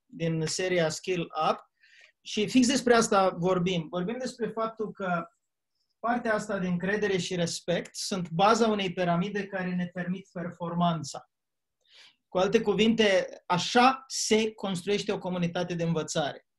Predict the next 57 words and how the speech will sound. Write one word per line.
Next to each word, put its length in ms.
Mai 180
întâi 200
încredere 440
între 200
oameni. 380
Oamenii 500
ajung 300
să 120
se 140
cunoască, 680
își 140
dau 140
seama 300
că 100
scot 260
la 120
cot 180
și 100
au 100
același 380
interes 280
fără 140
să 60
fie 140
competitori. 760
Pentru 240
că 80
ei 140
nu, 320
uh, 380
vorbesc 540
în 240
public, 500
uh, 280
ca 120
să 100
demonstreze: 460
„Eu 80
sunt 120
mai 60
bun 120
ca 120
tine” 160
sau 160
„Tu 120
ești 120
mai 100
bun 80
ca 360
mine”, 280
pentru 200
că 100
fiecare 340
are 180
propriul 300
lui 120
public 280